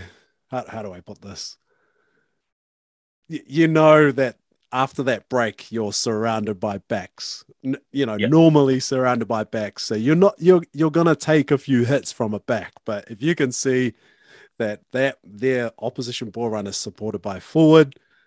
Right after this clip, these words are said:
Speaker 1: you're probably less likely to go <laughs> compete for the ball, if you know what I mean.
Speaker 2: Yeah, yeah. You're never gonna, yeah, blow the forward out, eh? And out muscle one, but
Speaker 1: Yeah.
Speaker 2: although some of those backs are pretty solid over the ball,
Speaker 1: Oh,
Speaker 2: so
Speaker 1: yeah.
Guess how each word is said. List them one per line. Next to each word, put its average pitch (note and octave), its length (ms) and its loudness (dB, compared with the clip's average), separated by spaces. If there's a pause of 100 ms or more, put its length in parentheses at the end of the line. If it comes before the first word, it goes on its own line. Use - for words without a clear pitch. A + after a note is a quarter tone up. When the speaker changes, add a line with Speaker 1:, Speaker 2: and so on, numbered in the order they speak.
(120)
Speaker 1:
you're F#2+ 100 -16
probably A2+ 680 -8
less A2 300 -10
likely G#2+ 380 -12
to - 100 -12
go A2+ 160 -8
<laughs> - 20 -10
compete F#3 500 0
for - 160 2
the F#3 200 2 (240)
ball, C3+ 280 -6
if A2+ 140 -12
you C3+ 80 -4
know B2 140 -6
what B2+ 120 -10
I A#2 60 -12
mean. G#2+ 340 -12 (280)
Speaker 2:
Yeah, A2 260 4 (680)
yeah. F#2+ 200 -12 (540)
You're B2 160 -2
never B2+ 240 -2
gonna, A2 340 -2
yeah, G#2 120 -10 (120)
blow G#2 160 -6
the G2+ 120 -18 (100)
forward G#2 220 -18
out, G2 200 -14
eh? G2 180 -18 (500)
And G2 140 -20
out G2+ 200 -14
muscle G2+ 320 -16
one, F#2+ 300 -20
but G#2 160 -18 (880)
Speaker 1:
Yeah. A#2 220 -18 (100)
Speaker 2:
although E3+ 400 2
some G3 380 0
of G3 100 -6
those F#3+ 360 0 (100)
backs F3+ 340 -2
are C#3+ 80 -10 (120)
pretty F3 180 -14
solid F3 400 0
over D3 200 2
the B2+ 100 -10
ball, A#2+ 420 -2
Speaker 1:
Oh, A2+ 100 -12
Speaker 2:
so A2 260 2
Speaker 1:
yeah. - 80 -20